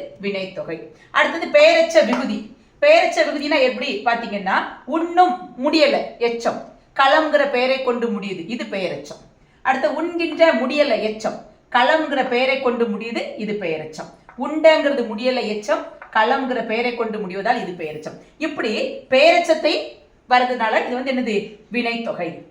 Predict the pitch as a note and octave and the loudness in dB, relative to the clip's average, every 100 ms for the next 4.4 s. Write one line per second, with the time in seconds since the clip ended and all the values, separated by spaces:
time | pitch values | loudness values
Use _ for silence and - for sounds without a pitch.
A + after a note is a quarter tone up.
0 | _ _ _ G#3 G#3+ G#3+ A3+ C4 C#4+ C4 | _ _ _ -8 -4 4 4 4 2 2
1 | B3 B3+ C4 A#3 C4 C4 B3+ A#3+ - E4+ | 2 0 -4 -2 -2 0 -2 -2 0 2
2 | D#4+ - - - _ B3+ C4+ D4+ - B3+ | 2 0 -14 -20 _ 2 4 4 2 -2
3 | A#3+ C4 D4 C4 B3 A#3+ C#4 B3 G#3 F3+ | -2 -4 -2 0 -2 -2 -4 -4 -4 -2
4 | G3 G3+ G#3+ | 0 0 -2